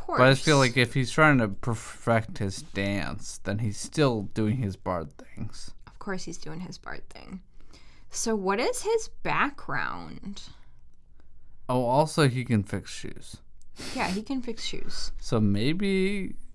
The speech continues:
Speaker 1: well, I
Speaker 2: That
Speaker 1: wouldn't
Speaker 2: was
Speaker 1: say
Speaker 2: his
Speaker 1: guild
Speaker 2: family's,
Speaker 1: artisan,
Speaker 2: that was his
Speaker 1: but
Speaker 2: family's trade.
Speaker 1: you can
Speaker 2: But
Speaker 1: maybe
Speaker 2: that isn't
Speaker 1: do
Speaker 2: what he was
Speaker 1: guild
Speaker 2: doing.
Speaker 1: artisan.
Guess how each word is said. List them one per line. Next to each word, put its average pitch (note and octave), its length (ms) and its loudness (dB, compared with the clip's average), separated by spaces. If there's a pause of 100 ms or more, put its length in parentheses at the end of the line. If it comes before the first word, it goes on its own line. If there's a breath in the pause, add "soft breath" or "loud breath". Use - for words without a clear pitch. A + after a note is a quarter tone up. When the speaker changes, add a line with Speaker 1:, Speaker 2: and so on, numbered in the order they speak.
(200)
Speaker 1:
well, A#2+ 480 0
I A#2+ 120 0
Speaker 2:
That A3+ 160 8
Speaker 1:
wouldn't D4+ 140 6
Speaker 2:
was D4 80 0
Speaker 1:
say C4 120 4
Speaker 2:
his A#3 200 4
Speaker 1:
guild A3 140 8 (140)
Speaker 2:
family's, G#3 140 6 (140)
Speaker 1:
artisan, C#3+ 340 4
Speaker 2:
that A#3 160 12
was D#4 140 8
his D#4 220 4
Speaker 1:
but - 60 -2
Speaker 2:
family's A3+ 480 2
trade. E2+ 500 -4 (540 soft breath)
Speaker 1:
you A2+ 120 0
can A2+ 80 6
Speaker 2:
But A2 80 10
Speaker 1:
maybe A#2+ 160 6
Speaker 2:
that C#3 140 6
isn't C#3 180 4
Speaker 1:
do C#3+ 40 4
Speaker 2:
what C3 100 0
he - 40 -4
was C3+ 60 0
Speaker 1:
guild C3 220 4
Speaker 2:
doing. A#2+ 100 8
Speaker 1:
artisan. A#2+ 800 2